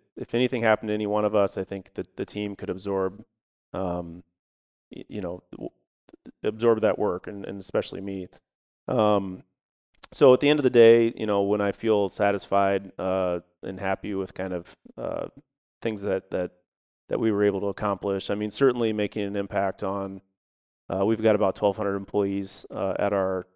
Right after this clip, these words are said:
portfolio companies. And so, um, you know, putting them in a, a, a, a chance, putting them in an opportunity to succeed and having them succeed is, is, is great. So we, we, uh,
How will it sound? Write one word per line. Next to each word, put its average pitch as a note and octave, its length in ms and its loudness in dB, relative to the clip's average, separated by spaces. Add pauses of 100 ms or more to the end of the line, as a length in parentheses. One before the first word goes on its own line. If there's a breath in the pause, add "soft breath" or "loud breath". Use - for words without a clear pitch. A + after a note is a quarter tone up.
(100)
portfolio G2 380 -2
companies. F#2+ 500 -10
And G2 140 -12
so, F#2+ 520 -4
um, E2+ 440 -6 (200)
you A2 60 -8
know, G2 80 -4
putting A#2 300 0
them A2+ 180 2
in A2+ 60 -2
a, G#2+ 120 0 (100)
a, G2 140 -4 (120)
a, G#2 220 -6
a F#2+ 80 -6
chance, - 560 -6 (120)
putting B2 160 -2
them A2+ 160 2
in G#2+ 80 0
an G#2 80 -4
opportunity G2+ 560 -6
to F#2+ 80 -8
succeed F#2+ 560 -10 (640)
and F#2+ 80 -6
having G#2 260 0
them F#2+ 160 -4
succeed F2+ 540 -8
is, F2 320 -8
is, E2 360 -10 (140)
is F2+ 320 -12 (140)
great. D#2 360 -6
So - 160 -8
we, F#2+ 280 -8 (100)
we, G2 260 -8
uh, F2 280 -2